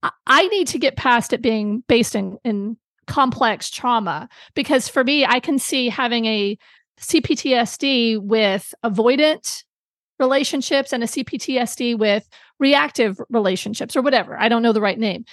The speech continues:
I mean, I can see it as being two different presentations with a similar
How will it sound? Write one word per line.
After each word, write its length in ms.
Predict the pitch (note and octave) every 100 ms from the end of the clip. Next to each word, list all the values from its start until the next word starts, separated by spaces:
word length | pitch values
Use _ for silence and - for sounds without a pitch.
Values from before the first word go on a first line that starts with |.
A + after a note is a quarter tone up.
| - - -
I 60 |
mean, 140 | B3+ B3
I 140 | B3+
can 180 | C4 C#4
see 220 | - D#4+
it 80 | D4
as 160 | B3+ A3
being 480 | B3 A#3 A3 G#3+ G#3+ _ _ _ -
two 200 | - F4
different 300 | F4+ E4 -
presentations 1000 | - C4 A#3+ A3+ F4 E4 - A#3 G#3+ -
with 160 | A3+
a 80 | A#3
similar 800 | A3 B3 A3+ G#3+ G3+ F#3 F#3